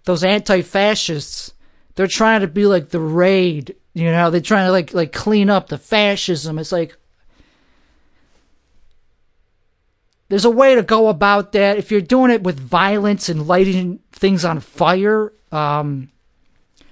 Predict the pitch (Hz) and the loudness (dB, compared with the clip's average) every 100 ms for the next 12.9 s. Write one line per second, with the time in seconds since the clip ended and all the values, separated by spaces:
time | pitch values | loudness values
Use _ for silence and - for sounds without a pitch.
0 | _ _ _ _ 170 180 208 202 190 180 | _ _ _ _ -6 -2 0 0 0 0
1 | 180 156 175 160 156 - 170 160 151 156 | 0 0 -2 -4 -8 -6 -4 -4 -4 -6
2 | 139 143 131 123 - _ _ _ _ 180 | -4 -6 -6 -10 -18 _ _ _ _ -20
3 | 185 143 127 - 139 165 151 120 - _ | -20 -10 -8 -6 -4 -2 -4 -10 -18 _
4 | _ _ _ _ _ _ 135 - - 165 | _ _ _ _ _ _ -12 -10 -8 -4
5 | 170 165 143 139 139 - 131 117 - - | -4 -4 -6 -8 -10 -10 -10 -12 -18 -10
6 | - 170 165 165 - 143 151 - - 156 | -4 -2 -2 -4 -4 -4 -4 -6 -10 -8
7 | 151 - 139 147 175 - - 180 175 160 | -10 -8 -6 -2 -4 -6 -8 -4 -4 -4
8 | 160 196 226 - 160 160 _ _ _ 165 | 0 2 2 0 -6 -8 _ _ _ -6
9 | 180 156 127 214 220 - 151 - 143 139 | -4 -2 0 0 0 -4 -8 -6 -6 -6
10 | 165 143 - 147 - 175 147 143 127 170 | -10 -8 -8 -8 -6 -6 -4 -8 -4 -2
11 | 156 147 - 143 120 151 151 139 143 135 | -2 -4 -8 -10 -4 -2 -2 -4 -6 -8
12 | 127 185 190 127 135 139 135 127 110 | -8 -6 -6 -6 -10 -10 -10 -12 -14